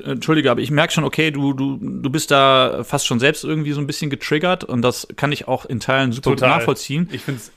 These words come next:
Speaker 2: unprof-, äh, nee, unprofessionell. Doch, nee, ich find's am, ein Stück weit unprofessionell. Du bist Trainer von Bayern, größter Verein Deutschlands, einer der Top-Clubs der Welt. Dann, dann musst du ein bisschen mehr Größe haben.
Speaker 1: Hm. Um zumindest den Versuch zu wagen, das Ganze mal von der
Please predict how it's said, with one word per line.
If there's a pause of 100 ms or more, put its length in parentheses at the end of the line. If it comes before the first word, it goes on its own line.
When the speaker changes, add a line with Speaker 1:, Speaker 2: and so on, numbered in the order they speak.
(160)
Speaker 2:
unprof-,
äh,
nee,
unprofessionell.
Doch,
nee,
ich
find's
am,
ein
Stück
weit
unprofessionell.
Du
bist
Trainer
von
Bayern, (520)
größter
Verein
Deutschlands,
einer
der
Top-Clubs
der
Welt. (580)
Dann,
dann
musst
du
ein
bisschen
mehr
Größe
haben. (360)
Speaker 1:
Hm. (1120)
Um (840)
zumindest
den
Versuch
zu
wagen,
das
Ganze
mal
von
der